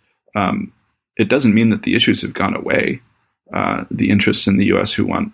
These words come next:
market access are still there. Um, and I think that it's possible to pursue that type of policy goal in a more coherent way, uh, through, you know, I mean, so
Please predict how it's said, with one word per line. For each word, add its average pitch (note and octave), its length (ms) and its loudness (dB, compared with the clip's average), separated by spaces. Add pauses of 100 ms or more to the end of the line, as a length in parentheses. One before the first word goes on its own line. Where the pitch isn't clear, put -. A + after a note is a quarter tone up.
market G#2 280 -2
access - 360 -2
are - 80 -2
still - 220 -2
there. B2+ 280 -2 (800)
Um, G2 420 -2
and G2+ 180 2
I G2 80 0
think G#2 280 0
that - 220 0 (160)
it's G2+ 160 0
possible G#2 580 0
to - 140 -4
pursue - 480 2
that F#2 260 -2 (140)
type - 280 -4
of - 260 -6
policy - 440 -2
goal C2+ 400 -4 (920)
in G2+ 180 2
a G2 60 2
more G2+ 200 4
coherent F#2 520 0
way, - 340 -6 (840)
uh, - 320 -4 (400)
through, G2 800 2
you A2 100 2
know, F2 120 -2 (100)
I G2+ 40 6
mean, G2 280 4
so - 260 -2